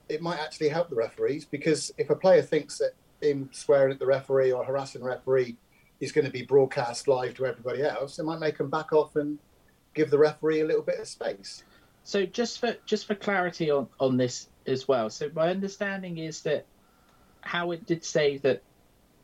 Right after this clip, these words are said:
Speaker 2: as a fifa regulation, at the
Speaker 1: Mm, fifa.
Speaker 2: moment, they aren't able to show the audio live, but they can retrospectively release the audio. Is that correct?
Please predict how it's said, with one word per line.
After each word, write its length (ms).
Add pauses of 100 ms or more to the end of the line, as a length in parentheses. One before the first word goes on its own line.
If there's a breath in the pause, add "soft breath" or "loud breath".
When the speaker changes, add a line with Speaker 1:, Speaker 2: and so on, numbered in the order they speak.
(140)
Speaker 2:
as 200
a 40
fifa 500
regulation, 1000 (400)
at 200
the 80
Speaker 1:
Mm, 100
fifa. 20
Speaker 2:
moment, 560 (500)
they 140
aren't 380
able 560 (160)
to 580 (640)
show 580
the 260
audio 560
live, 600 (140)
but 160
they 140
can 580
retrospectively 1160 (160)
release 640
the 100 (760)
audio. 480
Is 80
that 180 (140)
correct? 560